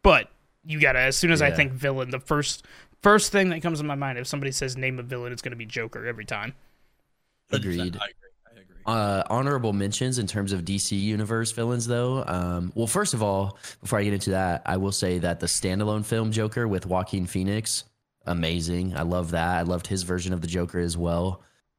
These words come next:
Speaker 2: Um, it really kind of just shined a light on mental health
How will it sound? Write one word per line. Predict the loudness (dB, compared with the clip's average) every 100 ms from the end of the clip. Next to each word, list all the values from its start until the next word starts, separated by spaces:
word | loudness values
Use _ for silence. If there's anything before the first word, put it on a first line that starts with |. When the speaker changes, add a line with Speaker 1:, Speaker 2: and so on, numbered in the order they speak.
| _
Speaker 2:
Um, | -2 0 0 0 -2 -2
it | -2
really | 0 0 0 0 0 -2 -6
kind | -4 -2 0
of |
just | -2 -2
shined | 0 0 0
a | 0 0 -2
light | -2 0 0 0
on | 0 0
mental | -2 -2
health | -2 0 -2 -6